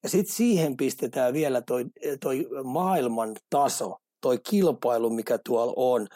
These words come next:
Kun tuolla on tietenkin, tuolla Itäblokin maita on niin paljon, ja paini on heillä niinku se ykköslaji, niin toi kilpailu on niin järjettömän kova. Ja sitten kun mullakin on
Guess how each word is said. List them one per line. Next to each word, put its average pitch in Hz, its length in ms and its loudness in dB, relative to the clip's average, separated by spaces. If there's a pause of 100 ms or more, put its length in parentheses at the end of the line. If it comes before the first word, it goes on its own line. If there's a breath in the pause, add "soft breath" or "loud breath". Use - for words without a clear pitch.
(400 loud breath)
Kun 135 100 0
tuolla 156 240 2
on 139 60 0
tietenkin, 139 440 0
tuolla 139 260 0
Itäblokin 143 580 0
maita 120 360 0
on 117 120 -2
niin 127 180 0
paljon, 120 460 2 (120)
ja 123 200 2 (160)
paini 131 380 2
on 113 100 2
heillä 117 360 0 (120)
niinku 117 180 0
se 147 120 2
ykköslaji, 120 720 -2 (720)
niin 131 240 -2 (500)
toi 170 200 2
kilpailu 151 680 -2
on 143 180 -4
niin 185 380 0
järjettömän 120 1300 0 (220)
kova. 123 500 0 (960)
Ja - 80 -6
sitten 180 260 -2
kun 175 100 0
mullakin 165 380 2
on 143 220 0